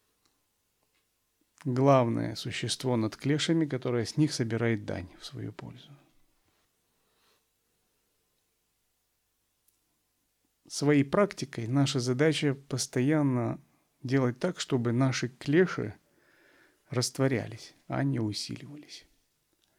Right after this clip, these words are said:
И тогда, если мы понимаем этот принцип, этот принцип немного противоположный мирской жизни, немного противоположный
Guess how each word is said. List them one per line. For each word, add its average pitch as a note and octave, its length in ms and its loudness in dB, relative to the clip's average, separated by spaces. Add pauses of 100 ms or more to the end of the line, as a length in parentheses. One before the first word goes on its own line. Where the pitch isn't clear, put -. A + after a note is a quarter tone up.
(760)
И A#2 180 -4
тогда, F3 520 6 (500)
если B2 360 2
мы A2+ 160 0
понимаем B2 580 0
этот A2+ 240 -8
принцип, F3+ 420 0 (1500)
этот C3 300 0
принцип F3 440 2
немного D3 440 6
противоположный C3+ 1120 2 (1300)
мирской B2+ 460 0
жизни, G#2 540 -8 (180)
немного C3+ 440 2
противоположный C3 1000 0